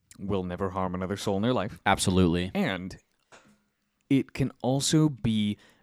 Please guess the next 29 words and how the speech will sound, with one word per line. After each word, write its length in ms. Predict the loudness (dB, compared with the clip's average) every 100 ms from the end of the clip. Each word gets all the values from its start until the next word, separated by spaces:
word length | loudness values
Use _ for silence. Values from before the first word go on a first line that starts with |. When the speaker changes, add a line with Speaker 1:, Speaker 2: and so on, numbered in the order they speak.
| _
Speaker 1:
very 420 | -8 -2 2 2
harmful 640 | 2 0 -4 -4 -4 -4 -6 -12
to, 600 | -4 2 2 2 0 -4 _ _ _ _ -16 -14 -10
I 80 | -4
don't 140 | 0 2
even 300 | 0 -4 -6
know 200 | -4 -4
if 120 | -6
the, 80 | -18 -18 -12
the 220 | -4 -4
narrative 640 | -2 -6 -2 0 0 0
is 160 | -2 0
the 80 |
right 200 | 2 2
word. 280 | 2 2 2 0
It 80 |
can 120 | 0 2
be 80 |
a 80 | 4
lot 200 | 4 4
of, 120 | 2 0 _
it 100 | -2
can 100 | 2
be 80 | 4
very 200 | 4 4
harmful 440 | 0 -2 -2 -4 -6 -20 -8
to 380 | 2 4 4 0 _ _ _ _ _ _ _ _ _ _
people's 320 | 0 2 2 0
perception. 600 | -6 -4 -8 -10 -12